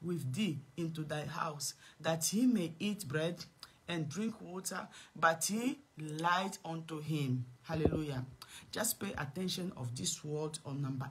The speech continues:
eighteen. And then we still go back there to discuss. So he went back with him and did eat <clears throat> bread in his house and drank water. Twenty.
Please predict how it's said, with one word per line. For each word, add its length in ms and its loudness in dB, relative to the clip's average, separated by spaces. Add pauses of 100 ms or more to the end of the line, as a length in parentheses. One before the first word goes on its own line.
eighteen. 580 2 (1300)
And 100 -6
then 180 -4
we 60 -8
still 260 -6
go 120 -2
back 280 -6
there 120 -10
to 180 -14
discuss. 560 -4 (640)
So 460 8
he 180 4
went 420 6
back 280 6
with 200 -2
him 480 2 (280)
and 240 2
did 300 2
eat 440 2
<clears throat> 400 8
bread 420 0
in 160 4
his 140 2
house 460 -2 (260)
and 380 0
drank 380 4
water. 540 2 (340)
Twenty. 520 2